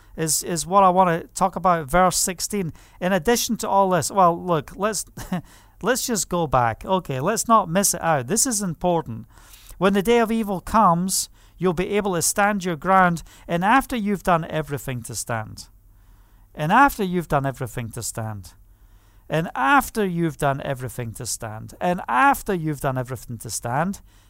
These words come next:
stand firm then. And here we go. We start moving into the spiritual armor because, you know,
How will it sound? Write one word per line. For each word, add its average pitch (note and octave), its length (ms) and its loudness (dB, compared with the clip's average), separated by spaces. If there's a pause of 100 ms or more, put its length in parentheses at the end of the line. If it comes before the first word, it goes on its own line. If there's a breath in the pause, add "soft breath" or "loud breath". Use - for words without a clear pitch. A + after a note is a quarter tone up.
stand F3 640 2
firm E3+ 560 2
then. C#3 720 -2 (1300)
And C3+ 160 -4
here D3 220 -2
we F#3+ 100 0
go. A#2+ 360 -2 (160)
We B2 100 -6
start D#3 340 0
moving E3+ 480 -2
into C3+ 640 -4 (540 soft breath)
the A2+ 140 -8
spiritual F3 720 -2
armor D#3+ 540 0 (680 soft breath)
because, D3 840 2 (580)
you F#3+ 160 -2
know, D#3+ 320 0